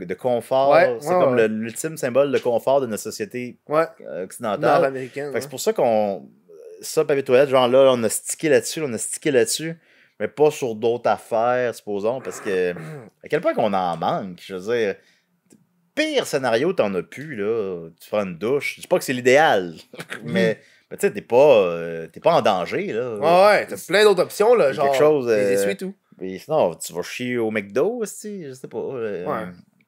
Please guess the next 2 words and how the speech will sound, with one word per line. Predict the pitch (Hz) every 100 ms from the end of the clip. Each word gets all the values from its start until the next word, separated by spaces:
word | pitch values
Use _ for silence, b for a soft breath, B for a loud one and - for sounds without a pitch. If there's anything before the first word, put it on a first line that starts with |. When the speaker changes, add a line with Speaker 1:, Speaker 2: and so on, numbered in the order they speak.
| _ _ _ _ - - b b 120
Speaker 2:
Euh, | 151 165 - _ _ _ -
Harlock, | 190 208 196 - -